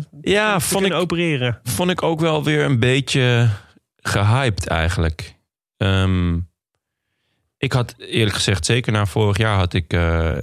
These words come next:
Speaker 1: D S M hoger verwacht, het voormalig Sunweb.
Speaker 2: Ja, starten
Speaker 1: Met,
Speaker 2: met
Speaker 1: eh,
Speaker 2: Benoot en, eh, Krach Andersen.
Speaker 1: Benoot en Krach Andersen en, ehm,
Speaker 2: Romain en Bardet. <laughs>
Speaker 1: Bardet, ja, nou ja, goed.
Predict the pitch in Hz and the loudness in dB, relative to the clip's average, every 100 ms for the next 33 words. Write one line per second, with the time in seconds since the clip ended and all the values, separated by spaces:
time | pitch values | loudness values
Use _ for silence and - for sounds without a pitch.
0 | - 90 90 92 107 120 110 - _ _ | -4 0 2 2 2 2 0 -4 _ _
1 | _ _ _ _ 98 98 92 87 90 82 | _ _ _ _ 2 2 0 -2 -2 -2
2 | - - 101 92 90 - 104 90 82 - | -6 -6 0 0 0 0 0 0 -2 -4
3 | 156 - _ _ - - 147 113 127 120 | -6 -6 _ _ -14 -6 -2 0 0 0
4 | 95 92 90 127 127 120 120 120 120 127 | 2 4 4 2 0 -2 -2 -2 -4 -6
5 | 123 139 139 - 170 107 110 113 113 107 | -4 -4 -4 -6 -10 -2 0 2 2 0
6 | 104 90 110 117 104 95 87 85 90 90 | 0 0 0 2 2 2 0 0 0 2
7 | 90 90 87 87 135 143 127 120 123 123 | 2 2 2 2 2 2 0 0 0 -2
8 | 156 - 180 110 113 139 123 135 135 98 | -4 -4 -2 0 0 2 2 2 2 2
9 | 95 82 - 92 | 0 0 -2 -2